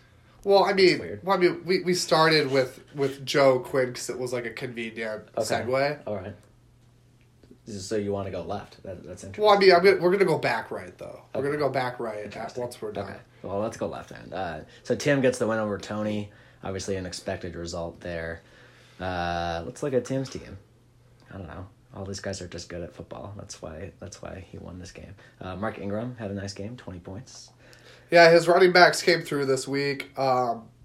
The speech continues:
Speaker 2: Yeah.
Speaker 1: Brady had pretty much the worst fantasy game I've ever seen Tom Brady have. Um, Mark Andrews has been a, a, a steady presence in, with, with Austin Hooper's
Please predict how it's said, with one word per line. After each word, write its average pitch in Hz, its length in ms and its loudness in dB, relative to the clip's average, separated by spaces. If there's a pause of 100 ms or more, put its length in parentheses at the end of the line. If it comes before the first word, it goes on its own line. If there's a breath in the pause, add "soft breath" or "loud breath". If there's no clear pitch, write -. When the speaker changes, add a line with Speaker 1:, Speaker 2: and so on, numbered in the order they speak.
(280)
Speaker 2:
Yeah. 90 160 -12
Speaker 1:
Brady 160 360 6
had 165 280 4 (320)
pretty 151 220 -2
much 151 220 -2
the 127 80 0
worst 120 300 -4
fantasy 117 300 -6
game 120 80 -2
I've 110 120 -4
ever 113 200 -8
seen 120 380 -6
Tom 123 240 -6
Brady 127 260 -2
have. 143 320 -6 (1000 soft breath)
Um, 131 480 4 (180)
Mark 175 300 6
Andrews 147 400 -2
has 143 120 -6
been 139 200 0
a, 131 300 4 (180)
a, 139 320 2
a 135 60 -4
steady 139 440 2
presence 143 460 0
in, 131 100 -2 (140)
with, 143 280 -8
with 135 140 -4
Austin 127 320 -2
Hooper's 135 600 0